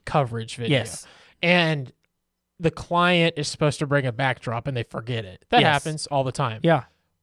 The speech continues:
Speaker 1: What you would do is go find a blank wall
Speaker 2: Yeah.
Speaker 1: somewhere
Speaker 2: Yeah.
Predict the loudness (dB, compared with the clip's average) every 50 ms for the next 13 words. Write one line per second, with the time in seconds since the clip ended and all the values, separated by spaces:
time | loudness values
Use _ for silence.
0 | _ -8 0 2 2 2 2 0 0 2 4 4 4 2 4 4 4 6 6 6
1 | 4 2 2 0 -2 -4 -4 -4 -2 -2 -2 -2 0 0 0 0 0 -2 -4 -6
2 | -6 -4 -2 0 0 0 0 -2 0 2 4 4 4 2 0 -2 -8 -10 -12 _
3 | -6 -2 2 4 4 4 2 0 -4 -4 -4 -6 -8 -10 -8 -2 0 0 0